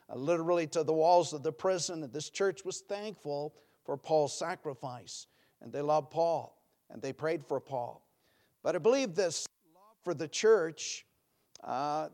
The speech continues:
that, uh, caused that church to pray for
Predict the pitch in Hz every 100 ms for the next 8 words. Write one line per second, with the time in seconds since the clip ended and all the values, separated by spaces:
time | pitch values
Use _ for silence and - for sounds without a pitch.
0 | 160 151 165 160 - 170 156 151 - 202
1 | 202 185 - - 151 147 165 - - 202
2 | - - 156 - 185 226 - 151 139 151